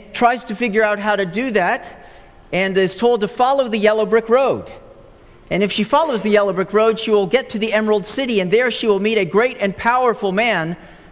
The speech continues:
the Wizard of Oz, who has the ability to grant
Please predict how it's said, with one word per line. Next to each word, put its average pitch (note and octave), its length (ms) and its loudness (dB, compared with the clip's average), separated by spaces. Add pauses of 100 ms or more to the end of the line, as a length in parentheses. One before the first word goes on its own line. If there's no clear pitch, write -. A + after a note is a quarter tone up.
the F#3+ 100 4
Wizard B3+ 480 0
of G3 180 -4
Oz, G#3 460 0
who G3 80 0
has G3+ 180 0
the G3 120 -2
ability G#3 360 0
to F#3 80 -2
grant G3+ 460 -2